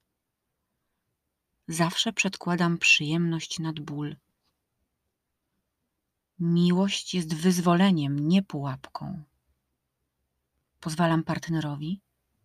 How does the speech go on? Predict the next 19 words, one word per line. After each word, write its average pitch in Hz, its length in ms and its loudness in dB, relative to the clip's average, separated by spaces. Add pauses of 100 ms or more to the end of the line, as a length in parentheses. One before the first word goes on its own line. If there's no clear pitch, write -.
(120)
aby 160 200 0
był 185 240 4
całkowicie 185 680 -2
sobą 196 420 0
w 165 100 -6
mojej 156 340 0
obecności. 151 960 -10 (2250)
Mogę 190 220 4
być 196 180 0
całkowicie 190 720 0
sobą 190 380 -2
w 160 60 -4
obecności 156 600 -8
partnera. 151 600 -8 (2000)
Mój 185 200 8
związek 190 560 4
ułatwia 160 440 -2
mi 180 160 2
życie. 156 460 -6